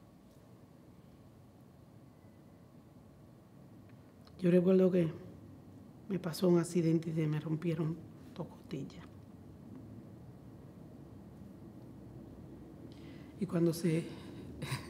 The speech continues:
<laughs> yo fui al hospital y me pusieron, porque eso no se, la costilla no se, no se puede en-, enyesar. Esto hay que ponerle algo para que se enyesen cuando. Y le digo yo a Modesta,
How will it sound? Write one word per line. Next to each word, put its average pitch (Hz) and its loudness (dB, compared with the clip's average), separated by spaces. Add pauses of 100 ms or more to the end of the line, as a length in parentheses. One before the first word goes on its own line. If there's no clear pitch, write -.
<laughs> - -14
yo 180 8
fui 185 6
al 185 8
hospital 175 6
y 180 10
me 170 8
pusieron, 175 8
porque 170 8
eso 175 8
no 175 12
se, - 4
la 165 6
costilla 175 6
no 170 10
se, 165 8 (200)
no 170 10
se 170 4
puede 165 12
en-, 160 8
enyesar. 165 4 (320)
Esto 185 6
hay 175 12
que 175 6
ponerle 180 12
algo 170 10
para 165 8
que 165 10
se 170 4
enyesen 170 8
cuando. 160 4 (1300)
Y 190 12
le 190 12
digo 226 12
yo 240 12
a 240 12
Modesta, 220 12